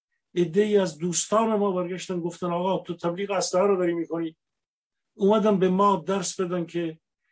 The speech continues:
این نمی‌دونم، بعدها به تدریج اومدن گفتن نه، خب بعضیا به تدریج اومدن گفتن که خب قیام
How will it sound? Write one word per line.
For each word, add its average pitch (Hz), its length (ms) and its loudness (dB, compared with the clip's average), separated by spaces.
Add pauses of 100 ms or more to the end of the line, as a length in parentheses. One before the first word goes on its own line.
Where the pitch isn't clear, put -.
این 185 200 2
نمی‌دونم، 175 680 0 (520)
بعدها 202 460 0
به 202 100 0
تدریج 196 420 -4
اومدن 196 320 0
گفتن 185 320 -4
نه، 185 240 0
خب 170 300 -4
بعضیا 180 360 0
به 165 140 -6
تدریج 160 400 -8
اومدن 170 300 -2
گفتن 160 420 -4 (880)
که 175 220 4
خب 180 360 0 (380)
قیام 170 480 2